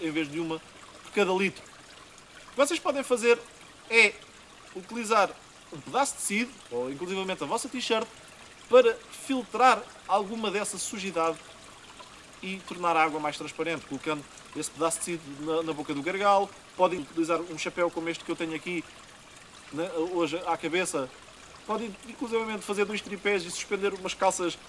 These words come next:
de ganga vossas, enfiar água lá para dentro e filtrá-la através do tecido das calças de ganga, principalmente se esti-, se estiverem num dia com muito calor, não há problema delas ficarem muito molhadas, a seguir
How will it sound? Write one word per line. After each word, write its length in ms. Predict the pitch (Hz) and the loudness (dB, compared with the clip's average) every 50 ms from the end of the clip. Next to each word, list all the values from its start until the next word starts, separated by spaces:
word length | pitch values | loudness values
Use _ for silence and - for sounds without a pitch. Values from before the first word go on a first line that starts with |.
| - - - - - - - - - | -20 -20 -20 -20 -20 -20 -20 -18 -16
de 80 | - - | -8 0
ganga 400 | 147 175 196 196 185 180 190 180 | 4 6 6 6 4 2 -2 0
vossas, 480 | 151 175 190 190 - 190 185 180 - - - - - - - - - - - - - - - | 4 6 6 6 4 2 -2 -2 -4 -8 -16 -20 -20 -20 -20 -20 -20 -20 -20 -20 -20 -12 -8
enfiar 300 | 156 160 - 190 190 190 | -8 -4 0 4 4 6
água 200 | 190 190 180 190 | 6 6 6 6
lá 120 | 190 190 185 | 4 4 4
para 140 | - 180 | 4 2
dentro 300 | 175 185 190 185 180 175 - - - - - - - - - - - | 0 0 0 0 -2 -6 -16 -18 -20 -20 -20 -20 -20 -20 -20 -16 -12
e 260 | - 190 208 196 165 127 - - - - | -8 -8 -6 -8 -8 -12 -16 -20 -18 -12
filtrá-la 600 | - - 190 175 170 196 190 196 196 190 175 165 - - 135 | -8 -6 -6 -4 0 4 6 6 6 6 4 2 0 -2 -6
através 320 | 127 160 170 165 180 165 | -4 -4 -2 0 0 0
do 100 | 160 165 | -2 -4
tecido 220 | - - 185 175 | -6 -4 -6 -4
das 100 | 170 185 | -4 -4
calças 300 | - 190 180 170 - 165 | -2 -2 -2 -2 -2 -6
de 60 | 139 131 | -4 0
ganga, 280 | 160 180 180 180 175 | 0 0 0 -2 -6
principalmente 440 | 160 - 147 - 165 156 160 151 - | -6 -8 -8 -6 -6 -4 -4 -6 -6
se 100 | - 165 | -2 0
esti-, 120 | 165 170 | 0 0
se 60 | 185 175 | -2 -4
estiverem 380 | - - 165 156 165 160 160 | -6 -4 -2 0 0 -2 -2
num 120 | 156 160 156 | -4 -4 -2
dia 140 | 165 165 | 0 0
com 100 | 156 - | 0 -2
muito 180 | 156 160 160 - | -4 -8 -6 -4
calor, 320 | - 165 165 175 170 156 - - - - - 127 | -2 0 2 4 2 2 0 -4 -16 -18 -10 -2
não 120 | 139 160 | 0 0
há 60 | 160 | 0
problema 320 | - 151 160 165 165 160 151 | 0 0 0 0 0 2 2
delas 160 | 160 160 151 | 0 0 -2
ficarem 240 | - - 160 156 156 | -2 -4 -2 -2 -4
muito 160 | 160 151 147 | -6 -8 -6
molhadas, 320 | 139 147 165 170 170 165 | -2 0 0 0 0 0
a 80 | 151 147 | -2 -4
seguir 260 | - - 151 151 139 | -4 -2 -2 -2 -2